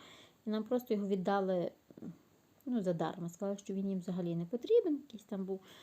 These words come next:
Але я на ньому знімала, тому що він був мені ще кращий, м, чим той, що ми купили. Майже вони одинакові, два. Але чомусь він ніби міцніше тримався,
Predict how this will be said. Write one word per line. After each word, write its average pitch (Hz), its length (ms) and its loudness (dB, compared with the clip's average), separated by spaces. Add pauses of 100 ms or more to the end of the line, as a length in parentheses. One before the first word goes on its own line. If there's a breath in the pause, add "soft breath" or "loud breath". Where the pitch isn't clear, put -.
(200 loud breath)
Але 190 200 4
я 240 200 6
на 415 120 0
ньому 359 280 4
знімала, 285 380 2
тому 302 220 0
що 285 140 -4
він 269 180 -4
був 269 140 -2
мені 254 280 -2
ще 233 240 -6
кращий, 226 680 0 (600 loud breath)
м, 208 720 2 (300 loud breath)
чим 208 240 -4
той, 208 160 -2
що - 160 -6
ми 190 100 -2
купили. 190 400 2
Майже 240 300 2
вони 226 200 4
одинакові, 208 640 0
два. 165 340 -6 (500 loud breath)
Але 220 200 0
чомусь 254 340 -2
він 240 180 4
ніби 233 200 2
міцніше 226 720 2 (120)
тримався, 175 720 -2